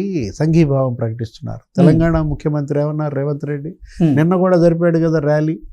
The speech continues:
Speaker 2: ఉమ్.
Speaker 1: ఇక్కడ, ఆ, నెక్లెస్ రోడ్లో మొత్తం వాళ్ళందరూ కూడా మంత్రులు కానీ, ముఖ్యమంత్రి కానీ, దేశం మొత్తం ఇవాళ నరేంద్ర మోడీ వెంట నడుస్తుంటే ఈ అంబటి రాయుడు, ఆ, ఇలాంటి వ్యక్తులు ఏంటి, ఆయన వైసీపీయా?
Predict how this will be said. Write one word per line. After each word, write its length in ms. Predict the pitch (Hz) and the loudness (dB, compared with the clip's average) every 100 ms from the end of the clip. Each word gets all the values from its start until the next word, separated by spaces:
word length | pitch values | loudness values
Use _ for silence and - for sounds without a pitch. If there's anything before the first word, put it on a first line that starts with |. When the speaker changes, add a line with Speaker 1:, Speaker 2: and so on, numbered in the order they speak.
| - 185 | 0 4
Speaker 2:
ఉమ్. 320 | 180 120 107 - _ _ _ | 6 4 -2 -12 _ _ _
Speaker 1:
ఇక్కడ, 160 | - 90 101 143 147 107 - | -8 -2 0 0 0 -4 -4
ఆ, 380 | 120 160 190 139 | -2 -2 -2 -2
నెక్లెస్ 460 | 127 127 160 156 | -2 2 2 4
రోడ్లో 520 | 160 151 143 131 127 156 | 0 0 0 0 0 -2
మొత్తం 420 | 147 - 180 180 | -4 -2 -4 -2
వాళ్ళందరూ 540 | 165 156 156 180 185 180 | 0 0 2 2 2 2
కూడా 380 | 165 160 156 | 2 0 0
మంత్రులు 540 | 135 127 147 147 147 135 | 0 -2 -2 0 0 2
కానీ, 440 | 143 160 180 180 | 2 0 0 -2
ముఖ్యమంత్రి 600 | 151 135 - 151 147 143 | -2 -4 -4 -4 -4 -4
కానీ, 400 | 143 147 170 185 | -4 -4 -4 -6
దేశం 520 | 139 95 139 214 214 196 | -6 -2 -2 0 0 0
మొత్తం 380 | 190 180 208 | -2 -2 -2
ఇవాళ 500 | 196 180 185 180 175 170 _ _ _ _ | -2 -2 -2 0 -2 -4 _ _ _ _
నరేంద్ర 340 | 127 160 190 180 | -2 2 2 2
మోడీ 280 | 180 175 170 | 2 4 4
వెంట 220 | 156 156 | 4 2
నడుస్తుంటే 1000 | 151 151 156 - 143 120 107 90 110 180 _ _ _ _ _ _ - | 2 2 0 -2 -4 -2 -4 -4 -6 -12 _ _ _ _ _ _ -2
ఈ 100 | 139 | 0
అంబటి 340 | 135 139 139 | 2 0 0
రాయుడు, 560 | 139 131 131 131 135 156 _ | 0 0 0 -4 -6 -10 _
ఆ, 200 | 143 208 285 | -2 0 -2
ఇలాంటి 360 | 147 143 139 | -2 0 0
వ్యక్తులు 420 | 139 139 - 143 139 | -2 -4 -4 -4 0
ఏంటి, 260 | 160 180 | 0 0
ఆయన 200 | 180 175 180 185 180 185 | 0 0 -2 -2 -4 -4
వైసీపీయా? 680 | 147 143 - 143 123 135 180 | -2 0 0 0 0 -2 -6